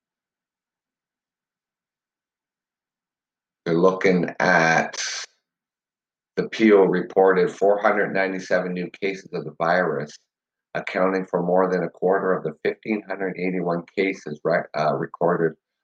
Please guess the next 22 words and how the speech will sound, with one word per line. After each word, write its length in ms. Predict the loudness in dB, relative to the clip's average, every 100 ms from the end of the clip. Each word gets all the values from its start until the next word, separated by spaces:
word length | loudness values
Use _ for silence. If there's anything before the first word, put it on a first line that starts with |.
| -4
uh, 80 | -4 0
provincial 540 | 0 2 0 2 2
wide 480 | 4 4 4 2 0 -4 _ _ -6
in 120 | -4
the 100 | -4 -2
past 320 | 0 0 -4 -8
twenty-four 640 | -6 -6 -8 -6 -6 -6
hours. 340 | -6 -6 -10 _ _ _ _ _ _ _ _ _ _ _ _ _ _ _ _ _ _ _ _ _ _ _ _ _ _ _ 2
Talking 320 | 4 4 -2
about 280 | 0 0 0
here 220 | -2 -2
in 40 |
the 60 | -2
workplaces 640 | -4 -4 -4 -6 -6 -12
continue 440 | -12 -10 -8 -6 -6
to 80 | -6
drive 400 | -2 2 2 2
rising 420 | 2 2 0 -8
cases 440 | -6 -4 -4 -6 -10
counts 520 | -2 0 0 -4 -10 -10
in 220 | -10 -10
Peel. 580 | -4 2 2 2 0 -6